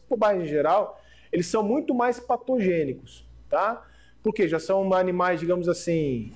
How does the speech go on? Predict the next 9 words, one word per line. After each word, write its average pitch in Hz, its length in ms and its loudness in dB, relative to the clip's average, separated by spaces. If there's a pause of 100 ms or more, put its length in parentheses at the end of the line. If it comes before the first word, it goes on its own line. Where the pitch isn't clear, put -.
é, 139 460 2
é, 139 60 2
mais 165 260 0
selecionados 170 1040 0
ou 147 100 2
me-, 156 460 2
menos 214 480 2
resistentes, 202 920 -2 (240)
né, 160 300 0